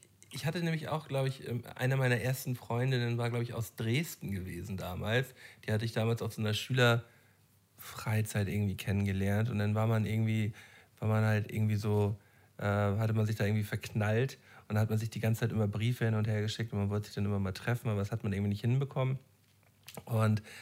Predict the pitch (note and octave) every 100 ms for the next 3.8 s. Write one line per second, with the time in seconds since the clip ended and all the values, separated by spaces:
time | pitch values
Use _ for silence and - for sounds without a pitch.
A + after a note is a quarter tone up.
0 | - - A2 A2+ A2 A2+ - A2+ A2 A#2
1 | B2 A#2+ A#2+ A#2+ A2 A2 A2+ G2+ F#2+ -
2 | B2+ C3 G#2 F2+ F2+ F#2+ F2 G2+ - F#2
3 | - G#2+ A#2 A#2 F#2+ E2 -